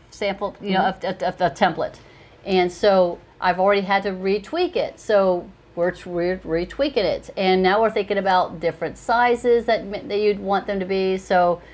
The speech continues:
Speaker 1: you know, just in different ways it can be done. This one
Speaker 2: And
Speaker 1: is
Speaker 2: I mean,
Speaker 1: stitch
Speaker 2: you
Speaker 1: and
Speaker 2: know, you
Speaker 1: flip.
Speaker 2: look at
Speaker 1: This
Speaker 2: this
Speaker 1: one
Speaker 2: one's
Speaker 1: is
Speaker 2: very
Speaker 1: raw
Speaker 2: plain, her
Speaker 1: edge.
Speaker 2: first one. Is it gonna work? To look how cute this is with the,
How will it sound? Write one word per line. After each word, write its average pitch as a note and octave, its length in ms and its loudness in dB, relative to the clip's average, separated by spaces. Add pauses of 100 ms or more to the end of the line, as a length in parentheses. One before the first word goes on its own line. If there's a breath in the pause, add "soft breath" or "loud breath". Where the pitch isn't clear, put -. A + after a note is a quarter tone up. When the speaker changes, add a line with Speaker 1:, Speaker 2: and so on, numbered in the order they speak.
(720 loud breath)
Speaker 1:
you F#3+ 80 -4
know, F3 140 2
just A3 280 0
in G3 160 -4
different G3+ 320 0
ways G#3+ 300 4
it A#3+ 80 0
can A3 100 -6
be G#3+ 80 2
done. G#3 280 2
This G3 180 0
one G3 200 0
Speaker 2:
And D#4+ 140 4
Speaker 1:
is D#4+ 80 4
Speaker 2:
I D#4 40 2
mean, D4+ 220 4
Speaker 1:
stitch - 60 0
Speaker 2:
you D#4+ 40 0
Speaker 1:
and D#4 60 2
Speaker 2:
know, C#4 80 6
you D4+ 180 2
Speaker 1:
flip. - 20 2
Speaker 2:
look D#4+ 180 2
at C#4+ 120 -2
Speaker 1:
This C#4 140 4
Speaker 2:
this - 0 -
Speaker 1:
one D4 80 -8
Speaker 2:
one's C4 180 0
Speaker 1:
is - 20 -8
Speaker 2:
very A#3+ 220 4
Speaker 1:
raw F#3 100 -2
Speaker 2:
plain, A#3 260 0
her A3+ 100 0
Speaker 1:
edge. G#3 100 -4
Speaker 2:
first A3 280 -2
one. G#3 160 -4
Is G#3 200 -6
it A3+ 120 -6
gonna G#3 220 -2
work? G3 380 0
To A3+ 120 -6
look A#3+ 160 -4
how A3+ 140 2
cute G#3+ 280 -8
this G3+ 240 -2
is F#3+ 300 0
with F#3 200 -4
the, F#3 180 0